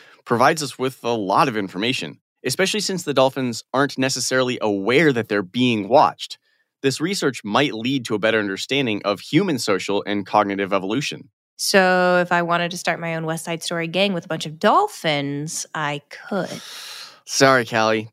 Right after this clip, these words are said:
Speaker 1: Dolphins only in this Sharks gang.
Speaker 2: Yeah, I still think the dolphins would be jets.
Speaker 1: Let's recap what we learned today to wrap up. Squirrels doing parkour equals the recipe for the perfect robot?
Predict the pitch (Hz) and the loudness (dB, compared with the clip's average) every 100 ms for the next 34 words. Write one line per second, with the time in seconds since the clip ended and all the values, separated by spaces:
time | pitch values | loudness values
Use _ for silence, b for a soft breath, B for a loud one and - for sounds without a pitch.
0 | - 139 175 180 143 - - 143 131 110 | 2 4 4 0 -2 -2 2 4 4 2
1 | 101 - 110 110 - 104 82 - 90 80 | -2 -2 -2 -2 -2 -2 -2 -4 -8 -8
2 | 85 95 b b _ _ B B B 359 | -10 -14 b b _ _ B B B 0
3 | 320 320 - 339 403 - 440 277 240 302 | 2 0 0 -2 -2 -2 0 2 0 -2
4 | 285 262 214 208 185 185 - - - - | -4 -6 -6 -6 -4 -4 -8 -8 -10 -8
5 | - - - - - _ - 170 180 139 | 2 2 2 -6 -20 _ 2 2 2 0
6 | 165 202 202 175 127 107 110 120 90 90 | 4 4 4 2 0 0 -2 -2 -2 -2
7 | 98 92 87 95 - - _ _ _ _ | -2 -4 0 0 0 -6 _ _ _ _
8 | - - 233 214 190 190 190 156 156 131 | -12 0 4 4 2 0 -2 2 0 0
9 | - 175 156 147 156 147 143 143 139 127 | 0 2 2 0 -4 -2 2 2 0 -2
10 | 113 131 117 107 107 139 - 175 185 180 | -8 -4 -2 2 4 2 2 -4 -6 -2
11 | 151 139 175 180 143 101 131 208 294 - | -2 0 0 0 -4 0 2 2 0 -6